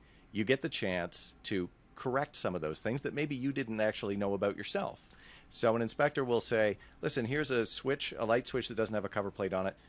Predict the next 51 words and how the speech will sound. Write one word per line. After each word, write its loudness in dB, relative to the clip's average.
Just -4
get 0
one 0
of 0
those. 0
It's -6
seventy-nine 0
cents, -2
and -2
I 0
don't -2
have -4
to -10
put -4
it -4
in -4
there. -10
You -2
know, 0
I -4
found 0
this -2
wire 2
that's, -4
uh, -2
double 0
tapped -4
into -4
the -2
panel. -4
We -2
can -2
fix -2
that 0
next -8
week -6
for -10
a -8
cost -4
of -6
a -6
hundred -6
dollars -2
for -10
an -6
electrician -8
to -12
come -10
by -4
and -8
just -10